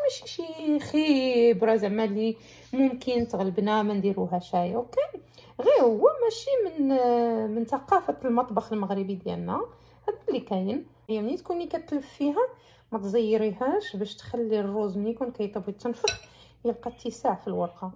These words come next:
اوكي؟ دايمًا ما، ما، ما تلفيش مزير، خليها غير خفيف، لان الروز غادي يطيب غادي يتنفخ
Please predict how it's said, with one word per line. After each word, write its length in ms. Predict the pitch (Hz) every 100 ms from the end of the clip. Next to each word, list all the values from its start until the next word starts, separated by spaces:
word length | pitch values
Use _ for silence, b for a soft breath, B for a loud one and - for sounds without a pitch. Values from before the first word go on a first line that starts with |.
| -
اوكي؟ 340 | 202 - 381 -
دايمًا 300 | 214 196 170
ما، 340 | 180 180 180 180
ما، 120 | 196 196 -
ما 120 | 202 - -
تلفيش 680 | - - 302 330 - - - - _ _ 208
مزير، 420 | 202 208 190 185 - _ b b b _ -
خليها 340 | 196 196 180 196
غير 120 | 247
خفيف، 340 | 269 - 180 - - 202
لان 260 | 190 190
الروز 540 | 190 190 185 220 359 226
غادي 160 | 196
يطيب 320 | 196 302 320
غادي 140 | 220 220
يتنفخ 560 | 214 180 - - -